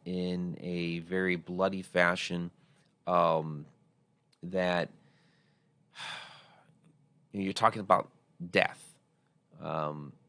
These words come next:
you're talking about gore. You're talking about violence. So it's a release of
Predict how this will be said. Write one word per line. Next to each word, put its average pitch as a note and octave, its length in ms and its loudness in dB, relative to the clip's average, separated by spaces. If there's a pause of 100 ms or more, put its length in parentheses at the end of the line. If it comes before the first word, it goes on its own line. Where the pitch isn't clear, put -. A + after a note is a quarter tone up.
(220)
you're F2+ 100 -10
talking F#2+ 280 2
about F2 500 0
gore. F#2 480 0
You're F2 100 -4
talking F#2 380 -2
about F2 260 0
violence. F#2+ 800 4 (280)
So F#2 440 4
it's - 220 -6
a F#2+ 120 -2
release G#2 560 -2
of G2+ 200 -4